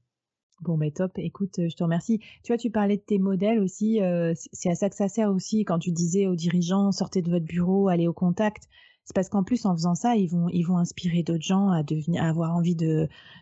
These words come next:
de devenir eux-mêmes des leaders et tout. Moi, je me rappelle aussi, j'ai des souvenirs émus, euh, de mes jeunes années de manager où, voilà, pareil, je,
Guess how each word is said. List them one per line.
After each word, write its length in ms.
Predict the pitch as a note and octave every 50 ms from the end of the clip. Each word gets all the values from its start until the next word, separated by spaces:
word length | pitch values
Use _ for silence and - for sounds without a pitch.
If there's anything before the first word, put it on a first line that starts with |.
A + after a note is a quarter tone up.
| - -
de 60 | D3+
devenir 400 | D3 D3+ D#3+ D#3 E3+ E3+ E3 E3
eux-mêmes 240 | E3 E3 E3+ E3+ E3+
des 140 | D#3+ E3+ D#3
leaders 360 | E3 E3+ D#3 F3 F3+ F#3 F#3+
et 80 | G3 F#3+
tout. 140 | - - C#4
Moi, 120 | A#3 F#3
je 120 | D#3+ -
me 60 | E3+ D#3
rappelle 320 | D3+ D3+ D3+ - F#3 F3
aussi, 180 | F3 F3 - F#3+
j'ai 100 | F3 E3+
des 100 | D3+ D#3+
souvenirs 400 | D3+ - F3 D#3 E3 F3 E3 D#3+
émus, 440 | E3 E3 E3+ F3+ F#3+ A3+ C4+ C4+ G#3
euh, 40 | E3
de 120 | D3+ E3
mes 140 | D#3+ D#3+ D#3+
jeunes 300 | D3+ - F#3 F#3 F3+ E3+
années 220 | F#3 F3 E3+ F#3 F#3+
de 80 | E3
manager 640 | E3 E3 E3+ E3+ E3+ E3+ D#3+ F3+ G3 G#3+ A#3+ A3+ G3+
où, 60 | E3+ D#3
voilà, 300 | D#3+ F3+ G3 A3+ A#3+ A#3
pareil, 420 | - F#3+ F3+ F3+ G3+ A3+ A#3+ A3+
je, 300 | F3+ E3+ D#3 D#3 - -